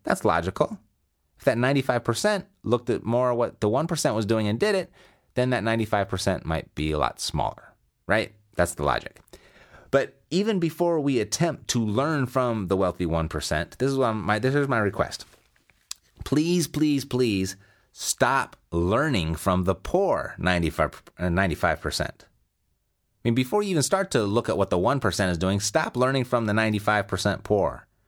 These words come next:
Stop taking your advice from that group, because if you continue to do what they do, you will continue to get what they got. Diddly squat. If you wanna be rich, first stop doing what poor people do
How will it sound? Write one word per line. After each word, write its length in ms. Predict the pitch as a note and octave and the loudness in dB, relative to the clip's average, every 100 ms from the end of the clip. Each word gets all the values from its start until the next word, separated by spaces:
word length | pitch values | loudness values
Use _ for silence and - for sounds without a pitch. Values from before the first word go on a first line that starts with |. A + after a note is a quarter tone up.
| _ _ - | _ _ -8
Stop 340 | - C#3+ F#3 | -2 -2 -2
taking 280 | - C#3 C3+ | 0 0 2
your 100 | B2 | 2
advice 280 | G2 G#2+ G#2+ | 2 0 0
from 220 | G2 F#2+ | 0 2
that 240 | G#2 D2+ | 2 0
group, 240 | F2 G2+ - | 0 -2 0
because 400 | F#2 G#2+ F#2+ - - - - | 0 0 0 -4 -16 -20 -14
if 120 | - G2 | -8 -4
you 80 | |
continue 460 | F#2+ G#2+ G#2 D#3+ F#3+ | 0 0 2 2 2
to 140 | F3+ | 0
do 220 | G#2 C3+ C3+ | 0 2 2
what 180 | A2+ | 2
they 160 | A#2+ A2+ | 2 0
do, 240 | A2 B2 | 0 0
you 160 | A#2 G2 | 2 0
will 80 | F2+ | 0
continue 400 | G2 - C3+ C3 | 0 2 0 2
to 140 | G2 | 0
get 200 | F2 A#2+ | 0 0
what 160 | G#2 - | -2 0
they 120 | G2 | 0
got. 300 | G2 G2+ - _ - | 2 0 -2 _ -12
Diddly 400 | F#2 A#2 A#2 A2+ | 0 0 2 2
squat. 420 | G#2+ - G#2 E2 - _ _ _ _ _ _ _ - | 0 0 0 0 -4 _ _ _ _ _ _ _ -4
If 120 | - | 0
you 60 | |
wanna 180 | A2 D3 | 2 2
be 120 | D3+ | 2
rich, 300 | C#3 C#3 - - _ | 2 0 -2 -12 _
first 400 | - C3+ C3+ - | -4 0 0 0
stop 320 | - A#2+ G2+ | 0 0 0
doing 180 | A2 G#2+ | 0 0
what 140 | F#2+ | -2
poor 180 | - B2+ | 0 0
people 280 | C3 B2 A#2+ | 0 0 0
do 320 | A#2+ A#2+ | 2 0